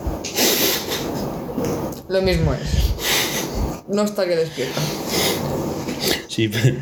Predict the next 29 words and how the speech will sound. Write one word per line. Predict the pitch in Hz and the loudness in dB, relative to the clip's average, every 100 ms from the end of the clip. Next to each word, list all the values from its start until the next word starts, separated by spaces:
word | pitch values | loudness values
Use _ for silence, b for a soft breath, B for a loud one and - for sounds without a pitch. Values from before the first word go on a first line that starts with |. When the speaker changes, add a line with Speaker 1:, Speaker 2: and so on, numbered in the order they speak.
| - | -2
Speaker 2:
<laughs> | - - - | 0 0 2
no, | 104 107 B B - | 2 2 B B -2
Alba | 110 113 | 2 2
va | 113 | 2
en | 104 | 2
piloto | 104 98 101 | 2 2 0
automático | 95 95 92 92 95 | 0 0 2 2 0
casi | 87 95 | 2 2
todo | 90 | 2
el | 90 90 | 2 4
día. | 92 151 - - - - - - | 2 2 0 2 2 2 2 2
<laughs> | - - - - - - - - | 0 0 0 0 -2 -6 -6 2
Vale, | 165 | 2
¿empezamos | 127 127 151 170 | 2 2 0 0
con | 170 | 0
el | 165 | 2
State | 156 156 151 | 2 0 0
of | 139 | 0
Play? | 175 226 254 - - - - - - B B B B | 2 2 0 -6 -6 -6 -4 -6 -4 B B B B
Speaker 1:
Sí. | - 247 156 - - - - | 0 2 2 -4 -10 -12 -2
Speaker 2:
Lo | 147 147 | 0 0
primero | 165 202 | 0 4
de | 185 | 4
todo, | 123 104 87 - - - - - - - - - - - | 4 -2 -6 -8 -10 -8 -8 -8 -8 -10 -10 -14 -8 0
Ninte-, | 135 135 165 | 0 2 2
eh, | 143 131 127 127 127 123 123 | 2 2 4 2 2 2 2
Sony, | 156 147 104 87 | 4 4 2 0
mal, | 117 107 - 220 - - - | 2 2 2 -2 -2 -6 -4
mal. | 113 104 85 | 0 2 0